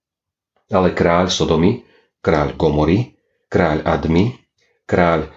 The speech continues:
Cebojímu a kráľ Beli, čiže Coáru, vytiahli a nastúpili proti nim do boja v Sidímskom údolí, totiž proti Kédor Laomerovi, kráľovi Elámu, Tidálovi, kráľovi Gojíma,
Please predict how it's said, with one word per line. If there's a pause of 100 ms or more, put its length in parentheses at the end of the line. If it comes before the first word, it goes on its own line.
Cebojímu
a
kráľ
Beli, (320)
čiže
Coáru, (480)
vytiahli
a
nastúpili
proti
nim
do
boja (240)
v
Sidímskom
údolí, (320)
totiž
proti (160)
Kédor
Laomerovi,
kráľovi
Elámu, (400)
Tidálovi,
kráľovi
Gojíma,